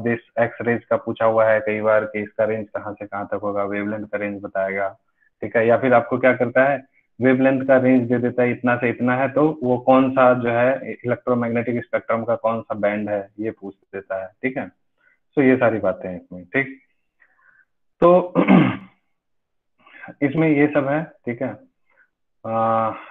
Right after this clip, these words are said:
तो इसमें हर एक topic को मैं थोड़ा थोड़ा सा पढ़ के सुना दे रहा हूँ,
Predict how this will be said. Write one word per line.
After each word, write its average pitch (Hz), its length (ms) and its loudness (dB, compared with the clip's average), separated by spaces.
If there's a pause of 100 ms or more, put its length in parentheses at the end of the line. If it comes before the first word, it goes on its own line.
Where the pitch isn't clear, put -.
(260)
तो 131 60 -2
इसमें 139 340 2
हर 139 220 4
एक 156 200 4
topic 147 340 2
को 147 140 0
मैं 143 240 0
थोड़ा 131 240 4
थोड़ा 135 240 4
सा 135 140 2 (100)
पढ़ 120 160 2
के 131 180 -2
सुना 120 280 -2
दे 123 140 0
रहा 120 120 0
हूँ, 123 180 -4